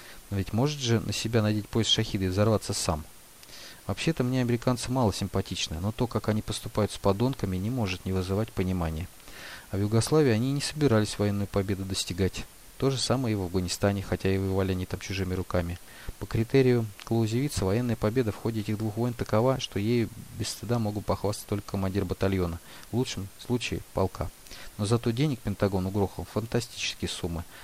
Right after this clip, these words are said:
Только на бомбежки Афганистана, в котором по уму и бомбить-то было нечего, на создание баз, на оружие союзникам уже затрачено свыше тридцати миллиардов долларов. Если бы эти деньги были розданы афганцам старше четырнадцати лет, которые обычно зарабатывают не более десяти, э,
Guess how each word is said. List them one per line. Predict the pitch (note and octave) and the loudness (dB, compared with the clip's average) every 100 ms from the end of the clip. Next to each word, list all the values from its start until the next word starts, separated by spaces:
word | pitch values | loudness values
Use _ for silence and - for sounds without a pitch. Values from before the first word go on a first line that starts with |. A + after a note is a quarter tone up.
| - | -8
Только | C3 C3+ A#2 | -4 -2 0
на | G#2+ | 2
бомбежки | A2 A#2 A#2 A2 - | 2 2 2 0 0
Афганистана, | G2 G2+ G#2 - D3 A2+ | 0 0 -2 0 0 0
в | - | -2
котором | F#2+ G#2 F#2+ - - | -2 0 -2 -4 -2
по | |
уму | G#2 G#2+ G2+ | 0 2 0
и | |
бомбить-то | G2 G2+ G2+ - - | 0 0 0 -6 -6
было | F2+ F2 | 0 0
нечего, | F#2 E2+ - E2+ - - - - | 0 -4 -4 -6 -8 -16 -14 -6
на | |
создание | - G#2 G#2+ A2 G#2+ | -2 0 2 2 2
баз, | A2 B2+ - | 4 2 2
на | F#2 | 0
оружие | G#2+ A2+ G#2 | 2 2 0
союзникам | G2+ - G2 A2 A#2 G2 - F2+ | -4 0 2 2 -2 -4 -4 -6
уже | G2 - G#2+ | -6 -2 -2
затрачено | F#2+ G2 - F#2 | 0 -2 -2 -6
свыше | - A2 - | -6 -6 -6
тридцати | - F#2+ - - | -6 -6 -8 -6
миллиардов | G#2+ F#2+ F#2+ F2+ | -2 0 0 -4
долларов. | E2 F2 E2+ F#2+ - - - - | -2 -2 -2 -6 -12 -18 -16 -6
Если | G#2 A#2 | -4 0
бы | A2+ | 0
эти | A2+ | 0
деньги | A#2 A#2+ G#2 | 0 2 2
были | G2+ A2 | 2 2
розданы | G#2+ A2 G2 F#2 | 4 2 2 2
афганцам | G2 A2 G#2 - D#2+ - - | 2 4 2 0 -6 -8 -10
старше | - G2 - | 0 0 0
четырнадцати | - - G2+ - G#2 | -4 -2 -4 -2 -2
лет, | F#2 - | -2 -2
которые | - F2 F2 | -4 -2 -2
обычно | F#2+ - E2+ | -2 -4 -2
зарабатывают | F#2 F#2+ F#2 F2 E2 | 2 4 4 0 -2
не | |
более | F#2 F#2 F2 | -2 -2 -2
десяти, | G2 - F2+ | -6 -2 -4
э, | - | -4